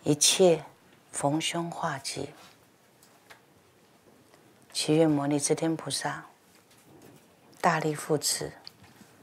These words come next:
今日与会参加报名众等，身心安康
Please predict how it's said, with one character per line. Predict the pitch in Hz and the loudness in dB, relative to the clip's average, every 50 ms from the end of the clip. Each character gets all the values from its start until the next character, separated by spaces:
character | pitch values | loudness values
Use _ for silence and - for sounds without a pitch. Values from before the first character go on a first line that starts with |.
| - - - - | -20 -20 -20 -12
今 | - - 160 165 165 | 0 4 6 6 6
日 | 165 160 | 6 6
与 | 147 135 135 | 4 4 4
会 | 143 139 - 175 165 147 | 4 4 6 6 6 6
参 | 139 - - - 160 156 | 4 0 -4 -4 -4 -2
加 | - 165 160 160 | -2 -2 -4 -2
报 | - - 165 156 | -2 -4 -4 -4
名 | 147 139 143 | -4 -6 -6
众 | 139 - 165 156 143 | -8 -6 -6 -6 -6
等， | 139 - - - - - - _ _ _ _ _ _ _ _ - - - - - - - - - - | -6 -8 -10 -10 -14 -20 -20 _ _ _ _ _ _ _ _ -20 -20 -20 -20 -20 -20 -20 -20 -8 -2
身 | - - - - 175 170 170 | 0 4 4 6 4 4 4
心 | 165 - 170 165 160 | 2 2 0 0 0
安 | 160 156 156 151 | 0 -2 -4 -4
康 | - - 156 147 147 151 | -4 -4 -4 -4 -6 -8